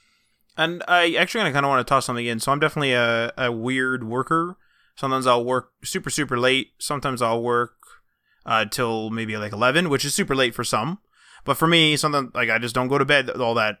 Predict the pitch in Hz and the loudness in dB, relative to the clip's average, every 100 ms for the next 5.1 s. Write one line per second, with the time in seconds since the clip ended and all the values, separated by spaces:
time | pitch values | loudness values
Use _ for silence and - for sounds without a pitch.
0 | _ 139 117 113 110 110 104 131 123 104 | _ -4 -4 -2 -2 -2 0 0 0 -2
1 | 104 110 113 117 117 113 113 - 143 117 | -2 -2 -2 -2 -2 -2 -4 -10 -12 -10
2 | - 160 147 135 131 127 120 113 117 117 | -2 2 4 6 4 2 -2 -4 -4 -4
3 | 113 - 120 113 107 107 101 - 110 104 | -6 -2 -2 -2 -6 -8 -6 -4 -4 -6
4 | 107 104 104 104 - 113 104 113 107 107 | -8 -8 -8 -6 -6 -6 -6 -6 -6 -8
5 | 104 | -10